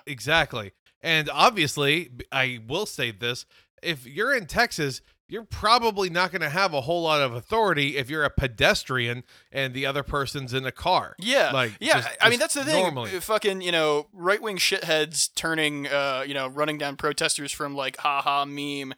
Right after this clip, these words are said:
Speaker 2: into just their, you know, tactic du jour is, you know, fucking, uh, one thing. But, like, you know, fucking in general, Texas is not great about,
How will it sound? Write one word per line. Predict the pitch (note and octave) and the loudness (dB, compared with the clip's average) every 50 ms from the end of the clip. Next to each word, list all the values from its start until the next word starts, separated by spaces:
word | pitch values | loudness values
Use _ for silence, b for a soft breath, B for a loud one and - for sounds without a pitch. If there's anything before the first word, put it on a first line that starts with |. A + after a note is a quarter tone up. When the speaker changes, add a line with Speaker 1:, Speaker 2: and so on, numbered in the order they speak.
| B B B B B | B B B B B
Speaker 2:
into | - D#3+ D#3 D#3 D3 - - D3 C#3+ C#3+ C#3 | -6 -4 -4 0 0 0 0 0 0 -2 -4
just | - D3 C#3 - D#3+ | -2 0 0 0 0
their, | D#3 D3 D3 C#3+ C#3 C3+ C3+ C#3+ | 0 0 0 2 0 -2 -2 -4
you | D3+ D3+ | -4 -2
know, | C#3+ C3+ C3 B2+ - _ _ _ _ | -2 -2 -2 -4 -8 _ _ _ _
tactic | - - D#3+ D#3 - - E3 D3 - - | 2 2 4 2 2 0 -4 -6 -4 -8
du | D3 C#3+ | -10 -8
jour | C#3 C#3+ D3+ D#3+ D#3+ C#3+ C3+ C3 B B B B B B - | -6 -4 -2 0 0 0 -2 -4 B B B B B B -6
is, | D#3+ D3+ D3+ D3 D3 D3 C#3+ - - - - | -4 -2 -2 -2 -2 0 2 2 2 2 2
you | F3+ D#3+ D3+ | -2 -2 -2
know, | D3 C#3+ C#3 C3+ C#3 C3+ - | 0 0 0 -2 -4 -6 -10
fucking, | - - - F#3 E3+ - E3 D3+ D3 D3 C#3+ C#3 C3 - | -12 0 2 2 2 2 0 -4 -6 -6 -8 -10 -6 -2
uh, | D3+ D3 C#3+ C3+ C3 | 0 0 0 0 -2
one | B2+ C3 D3+ F#3+ A3+ | -2 -2 -2 -2 -2
thing. | F#3 - D3+ C3+ B2+ B2+ B2 B2+ B B B B B B B B _ - D3+ | -2 -2 -2 0 0 -2 -4 -8 B B B B B B B B _ -8 2
But, | C3+ E3 E3+ E3+ | 2 2 4 6
like, | E3 D#3+ D#3+ D#3 D3 - - - _ _ _ _ _ _ _ _ _ _ - | 6 6 4 4 0 -4 -12 -16 _ _ _ _ _ _ _ _ _ _ -10
you | F3+ F3 G3 | 0 4 6
know, | G3 F#3+ F#3 F3+ F3 E3+ E3 D#3+ - _ _ _ _ _ _ - | 6 8 6 6 6 4 2 0 -4 _ _ _ _ _ _ -6
fucking | - - G#3+ - A3+ G#3 G3 F#3+ | 2 4 4 4 4 0 0 2
in | F#3 F#3+ G3+ F3+ | 0 0 2 4
general, | D3+ F#3 G3 A3+ G#3+ G3 F#3+ F3+ F3 | 6 6 6 8 8 6 6 4 2
Texas | E3+ - F#3+ F3+ - - F3+ E3 D#3+ | 4 4 6 6 6 4 2 2 2
is | E3+ E3 D#3 D#3 | 0 0 0 2
not | D#3+ D#3+ E3 E3 D#3+ | 4 4 4 4 2
great | D3 D#3+ D#3+ E3 E3 E3 D#3 | 0 2 4 4 4 4 2
about, | D3+ D3 D3+ D#3 D3 C#3+ C#3+ C#3+ | 0 2 4 4 6 6 4 0